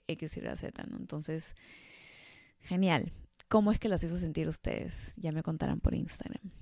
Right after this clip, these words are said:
Y ahora vamos a ir al siguiente paso, porque ahí todavía no se termina la cosa.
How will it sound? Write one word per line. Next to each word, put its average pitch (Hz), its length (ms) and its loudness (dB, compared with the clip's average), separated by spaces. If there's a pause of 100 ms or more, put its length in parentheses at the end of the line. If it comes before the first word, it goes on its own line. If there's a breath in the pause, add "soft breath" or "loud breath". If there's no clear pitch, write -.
(180)
Y 160 80 -4
ahora 160 140 0
vamos 170 240 -4
a 165 40 0
ir 165 220 -2
al 170 140 -4
siguiente 175 360 0
paso, - 280 2
porque - 360 4
ahí 175 420 4
todavía 180 340 6
no 202 80 4
se 190 140 0
termina 160 360 -2
la - 100 -4
cosa. - 280 -10